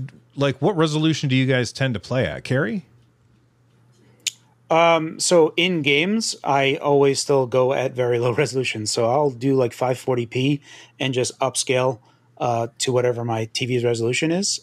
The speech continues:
Speaker 2: Um, so I'm never, ever running games at any native resolution.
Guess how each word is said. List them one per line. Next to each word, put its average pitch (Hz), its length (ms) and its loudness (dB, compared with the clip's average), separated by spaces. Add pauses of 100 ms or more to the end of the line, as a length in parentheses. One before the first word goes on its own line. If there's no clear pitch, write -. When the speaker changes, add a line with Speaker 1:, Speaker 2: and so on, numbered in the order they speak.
(100)
Speaker 2:
Um, 110 460 -2
so 127 360 2
I'm 135 280 0
never, 135 480 0 (420)
ever 147 320 0
running 127 300 -4
games 127 320 -2
at 127 100 2
any 123 240 -2
native 123 320 0
resolution. 104 640 -4